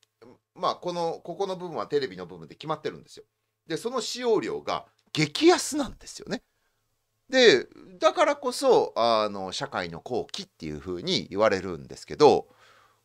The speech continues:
一個人が同僚と話してて、友達とかと話しててね、あの、「いや、蓮舫さんってなんかニュース見てたけど、なんかちょっと怖くね？俺ちょっと政治とかよくわかんないけどさ、パー」。いや、別にいいんです。だけど、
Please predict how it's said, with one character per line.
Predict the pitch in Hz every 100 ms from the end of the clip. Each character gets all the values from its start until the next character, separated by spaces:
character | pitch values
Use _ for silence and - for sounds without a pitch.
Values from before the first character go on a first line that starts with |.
| _
一 | 247 254 -
個 | - 415
人 | 320 226 170
が | 202 160 92
同 | 139 160
僚 | 165 170 165
と | 196 147
話 | 120 131 139
し |
て | 107 98
て、 | 139 95
友 | - 117
達 | 117 117
と | 123
か | 107
と | 85
話 | - 101 107
し | -
て |
て | -
ね、 | 151 226 _ _ -
あ | 101 104 92 90
の、 | 87 82 76 _ _
「い | 95
や、 | 98 90 82
蓮 | 85 127
舫 | 214 160
さ | 113 92
ん |
っ |
て | 87 82
な | 101
ん |
か | 85 78
ニ | 156
ュ |
ー |
ス | -
見 | 107
て | 98
た | 82
け | 78
ど、 | 80
な |
ん | 101
か | - -
ち | -
ょ | -
っ |
と | -
怖 | 185 -
く | 226
ね？ | 302
俺 | - 175
ち | -
ょ |
っ |
と | -
政 | - 113
治 |
と | 220
か | 156
よ | 160
く |
わ | 123 135
か | 208
ん |
な | 226
い | 123
け |
ど | 113
さ、 | 127 -
パ | 95 95 85 73 50 - _ _ _ _ _ _ _ _
ー」。 |
い | - _ -
や、 | 202
別 | 214
に | 208 202
い |
い |
ん | 151
で | -
す。 | - - _ _ _ -
だ | 156
け |
ど、 | 104 73